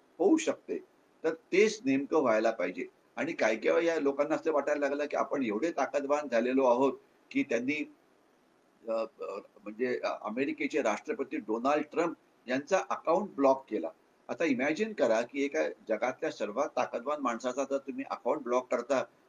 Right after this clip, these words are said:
याचा अर्थ तुम्ही त्याच्याहून जास्त ताकदवान आहात का? अर्थातच ते चुकीचं आहे. कुठलीही digital media ही देशाच्या कायद्याच्या खालतीच काम व्हायला पाहिजे. आता मी पटकन चीनच्या cyber हल्ल्याकडे येतो,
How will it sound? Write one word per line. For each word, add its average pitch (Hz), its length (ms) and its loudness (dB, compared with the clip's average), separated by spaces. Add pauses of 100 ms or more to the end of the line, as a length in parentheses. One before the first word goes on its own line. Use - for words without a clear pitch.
याचा - 200 -4
अर्थ - 140 -4
तुम्ही 131 280 -8
त्याच्याहून 123 340 -6
जास्त 156 200 -2
ताकदवान 139 540 -2
आहात 117 220 -4 (100)
का? 113 100 -4 (360)
अर्थातच 127 420 -6
ते 135 60 0
चुकीचं 131 480 -4
आहे. 139 200 0
कुठलीही 127 760 -4
digital 127 520 -4
media 113 380 -4 (420)
ही 135 100 -2
देशाच्या 120 440 -6
कायद्याच्या 113 400 -4
खालतीच - 400 -12
काम 117 280 0
व्हायला 101 280 0
पाहिजे. 87 320 -8 (360)
आता - 220 -4
मी 170 60 -2
पटकन 156 400 -4 (380)
चीनच्या 165 460 -2 (240)
cyber 120 360 0
हल्ल्याकडे 135 500 2
येतो, 127 440 -2